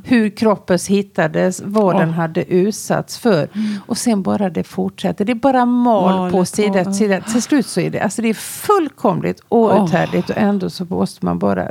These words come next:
Speaker 1: Du förstår
Speaker 2: Mm.
Speaker 1: det, alltså det är
Speaker 2: Ja,
Speaker 1: så
Speaker 2: men jag fattar.
Speaker 1: effektivt
Speaker 2: Ja,
Speaker 1: det här.
Speaker 2: ja, ja, ja.
Speaker 1: Och det här kliniska sättet
Speaker 2: Mm.
Speaker 1: han ser på, det finns
Speaker 2: Mm.
Speaker 1: inga känslor överhuvudtaget,
Speaker 2: Nej.
Speaker 1: utan han bara beskriver, han är som en kamera.
Speaker 2: Mm.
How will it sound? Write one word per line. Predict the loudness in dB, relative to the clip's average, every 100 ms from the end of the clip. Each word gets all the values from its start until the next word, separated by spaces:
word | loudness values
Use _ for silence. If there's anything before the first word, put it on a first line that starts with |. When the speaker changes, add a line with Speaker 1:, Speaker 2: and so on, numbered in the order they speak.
| -10
Speaker 1:
Du | -6 -2
förstår | -2 0 2 4
Speaker 2:
Mm. | 4
Speaker 1:
det, | 4
alltså | 2 0
det |
är | 0
Speaker 2:
Ja, |
Speaker 1:
så | 2
Speaker 2:
men | 2
jag | 2
fattar. | 0 -2 -2 0
Speaker 1:
effektivt | 2 4 2 0
Speaker 2:
Ja, | 0
Speaker 1:
det | 2
här. | 4 2 0
Speaker 2:
ja, | -2
ja, | -4
ja. | -8 -8 0
Speaker 1:
Och | 2
det |
här | 2 0
kliniska | 0 0 2 2 0 0 -2
sättet | 2 -2 0 2
Speaker 2:
Mm. | 4
Speaker 1:
han | 2 2
ser | 2 2
på, | 2
det | 2
finns | 2 2
Speaker 2:
Mm. | 4
Speaker 1:
inga | 4 4
känslor | 2 0 0 0 0
överhuvudtaget, | 0 0 -2 -2 0 0 0
Speaker 2:
Nej. | 0
Speaker 1:
utan | 0 0
han | 2
bara | 0 0
beskriver, | -4 -2 -4 -2 -2 -2 -2
han | 0
är | -2
som | 0
en | 0
kamera. | 0 0 0 -4 -2 -2 -2
Speaker 2:
Mm. | 0 0